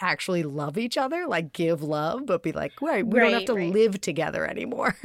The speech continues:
Speaker 1: <laughs>
Speaker 2: I was, like, I was reading this thing that was talking about, like, relationships, and it was, like, talking about how, how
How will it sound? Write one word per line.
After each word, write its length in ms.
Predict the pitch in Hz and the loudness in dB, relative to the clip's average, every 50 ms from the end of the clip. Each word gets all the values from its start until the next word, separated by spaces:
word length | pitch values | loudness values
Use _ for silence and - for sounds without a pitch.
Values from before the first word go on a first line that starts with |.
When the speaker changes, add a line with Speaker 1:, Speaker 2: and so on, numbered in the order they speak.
| - - - | -6 -2 -2
Speaker 1:
<laughs> 560 | 277 - - _ _ - - - - - - | -2 -2 -2 _ _ -14 -12 -12 -10 -6 -2
Speaker 2:
I 120 | - 247 | 0 2
was, 160 | 269 311 311 311 | 2 2 0 -2
like, 260 | 349 370 370 - - - | -2 -2 -4 -4 -4 -4
I 80 | - 247 | -2 -2
was 140 | 262 240 233 | -2 -2 -2
reading 240 | 247 262 294 302 294 | -2 -2 0 0 -2
this 160 | 254 220 - | -2 -2 -4
thing 180 | - 226 226 214 | -4 -2 -2 0
that 40 | 208 | 0
was 140 | 202 - | -2 -2
talking 260 | - 214 202 - 208 196 | -4 -6 -6 -6 -8 -8
about, 360 | 190 185 175 175 170 - - - - 185 190 _ - | -4 -4 -2 -2 -4 -6 -10 -16 -20 -20 -20 _ -10
like, 320 | - - - - - - _ _ _ | -8 -8 -8 -8 -10 -14 _ _ _
relationships, 680 | - 214 208 190 185 196 208 208 208 220 214 208 214 - | -8 -4 -2 -2 -2 -2 -4 -6 -4 -4 -4 -4 -6 -8
and 100 | - 196 | -8 -6
it 60 | 196 185 | -4 -4
was, 160 | 190 185 190 | -4 -6 -8
like, 240 | 185 185 - - _ _ _ _ _ _ - - | -10 -12 -12 -16 _ _ _ _ _ _ -8 -4
talking 140 | 214 196 196 | -2 0 0
about 140 | 196 190 190 | 0 -2 -2
how, 280 | 202 190 185 180 170 - - | 0 0 0 0 -2 -4 -8
how 220 | 214 202 196 190 | -8 -6 -6 -6